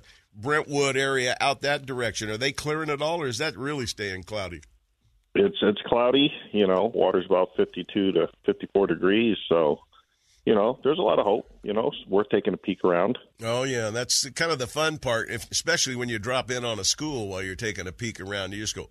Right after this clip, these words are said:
Speaker 1: "Oh, we've found something. They might be moving through here. I wonder which way they're going."
Speaker 2: <laughs> Definitely. You can expect that right now. You can really surprise yourself. They will, you'll, we'll find good groups of fish.
Speaker 1: Well, you're
Speaker 2: Just gotta
Speaker 1: pretty
Speaker 2: put in the time.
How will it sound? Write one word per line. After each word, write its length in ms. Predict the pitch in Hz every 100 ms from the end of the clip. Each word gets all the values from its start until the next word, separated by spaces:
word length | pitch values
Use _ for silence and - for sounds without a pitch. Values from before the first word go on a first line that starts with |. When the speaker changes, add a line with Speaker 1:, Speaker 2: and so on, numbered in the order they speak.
| -
Speaker 1:
"Oh, 240 | 117 - - _ _
we've 200 | 107 143
found 300 | 123 143 156
something. 340 | 120 76 - 57
They 100 | 101
might 240 | 135 131
be 120 | 131
moving 320 | 135 147 147 131
through 240 | 180 165
here. 120 | 104
I 40 | 95
wonder 180 | 135 170
which 220 | 180 -
way 160 | 165 196
they're 140 | 190
going." 400 | 170 117 80 62 - _ _ _ _ _
Speaker 2:
<laughs> 260 | - - -
Definitely. 480 | 90 101 95 95 90
You 160 | 101
can 80 | 92
expect 320 | - - 90
that 140 | 101 98
right 160 | 98
now. 160 | 101 101
You 120 | 87
can 240 | - 85 80 _
really 220 | 95 98 92
surprise 240 | - 101 92
yourself. 340 | 87 92 78
They 60 | 90
will, 280 | 87 98 92 -
you'll, 180 | 92 95
we'll 220 | 98 107 -
find 180 | 110 104
good 140 | 104
groups 220 | - 113 -
of 80 | 107
fish. 240 | 120 71 - - _
Speaker 1:
Well, 140 | 123 131
you're 160 | 139
Speaker 2:
Just 240 | 127 - -
gotta 120 | 180
Speaker 1:
pretty 80 | 180
Speaker 2:
put 80 | 101
in 80 | 98
the 60 |
time. 360 | - 110 98